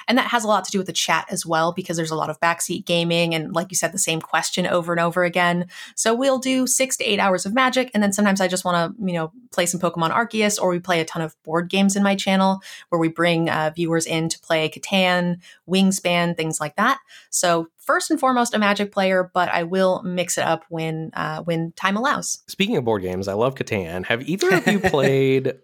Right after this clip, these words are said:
Speaker 2: a board game? It's called, it's not a board game per se, it's more of a card game, but it's got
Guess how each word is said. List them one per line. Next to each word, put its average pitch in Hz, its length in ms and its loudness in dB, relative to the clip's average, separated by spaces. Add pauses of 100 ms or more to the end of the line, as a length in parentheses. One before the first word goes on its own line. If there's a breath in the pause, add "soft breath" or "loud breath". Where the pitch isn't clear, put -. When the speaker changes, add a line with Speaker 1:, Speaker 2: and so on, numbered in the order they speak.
Speaker 2:
a - 80 -2
board 98 300 -2
game? 104 320 -2
It's 104 140 -8
called, 117 500 -2
it's 131 140 -6
not 294 100 0
a 262 60 2
board 139 400 -2
game 196 180 2
per 208 120 0
se, 202 240 2
it's 143 180 -2
more 220 140 0
of 247 60 -2
a 131 60 -2
card 120 460 -2
game, 92 200 -4
but 113 100 0
it's 120 120 -4
got 233 280 -2